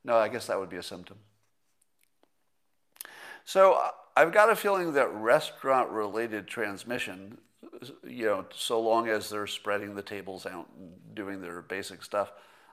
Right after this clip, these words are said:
I'll bet there's not much transmission from that. And we're gonna put the whole business, the whole industry out of business. Um, I, I think that's,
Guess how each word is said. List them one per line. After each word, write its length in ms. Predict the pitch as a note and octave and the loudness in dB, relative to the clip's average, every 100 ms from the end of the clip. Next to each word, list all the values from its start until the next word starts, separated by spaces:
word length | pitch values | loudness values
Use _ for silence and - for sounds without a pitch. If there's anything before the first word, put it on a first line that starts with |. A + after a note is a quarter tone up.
| - | -8
I'll 100 | G3 | -6
bet 220 | B3 A3 | -2 -2
there's 220 | A3 E3 | -2 -6
not 180 | D#3+ E3 | -4 -4
much 220 | D#3 - | -4 -6
transmission 640 | - - - G3 E3 - - | -8 -10 -10 -12 -12 -12 -14
from 180 | D2 F2 | -20 -18
that. 200 | D#2+ - - | -20 -20 -18
And 100 | F#2 | -14
we're 120 | G2+ | -10
gonna 120 | G#2+ | -10
put 200 | G2+ A2 | -10 -10
the 80 | G2+ | -8
whole 140 | G#2 | -10
business, 560 | F#2 G2+ F#2+ F#2 - - _ _ _ _ _ | -8 -10 -10 -12 -14 -16 _ _ _ _ _
the 120 | - G2 | -12 -6
whole 360 | A#2 B2 A#2+ | -2 0 0
industry 680 | G#2 F2 A2+ G#2 G2 - G2 | -2 -4 -8 -8 -12 -12 -10
out 120 | F#2+ | -10
of 100 | F2+ | -12
business. 540 | - F2 - - - _ _ _ _ _ _ - _ _ _ - - - | -16 -16 -18 -20 -20 _ _ _ _ _ _ -20 _ _ _ -20 -16 4
Um, 400 | A#2+ C3 C3 C3 - _ _ _ _ _ _ _ _ _ _ _ _ _ _ _ _ _ _ _ _ - A#2+ | 10 12 10 2 -14 _ _ _ _ _ _ _ _ _ _ _ _ _ _ _ _ _ _ _ _ -4 4
I, 160 | G#2 | 4
I 140 | A2+ A2 | 4 -2
think 200 | C3 F#2+ | -4 -4
that's, 500 | G#2 - - - | -4 -4 -10 -10